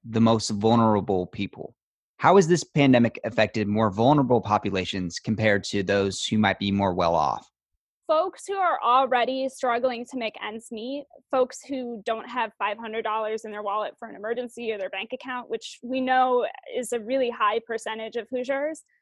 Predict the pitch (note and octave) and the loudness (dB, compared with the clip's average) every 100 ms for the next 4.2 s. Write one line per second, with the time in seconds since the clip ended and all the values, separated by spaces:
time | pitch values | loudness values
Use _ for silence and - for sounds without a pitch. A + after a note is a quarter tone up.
0 | _ _ _ B3+ C4 D4 - C4+ C4+ D#4+ | _ _ _ 2 6 6 4 0 2 2
1 | D#4+ D#4 - C4+ C4 - - A#3+ A#3 B3+ | 2 -2 -2 0 0 -2 0 0 0 -2
2 | C4+ - D4 - D4+ D4+ - - B3 B3+ | -2 -4 -6 -4 -2 -2 -4 -8 -6 -4
3 | B3 A3+ C4+ B3+ C4+ D4 - D4 D4+ D4+ | -6 -6 -6 -4 -4 -6 -6 -8 -4 -4
4 | D#4 | -6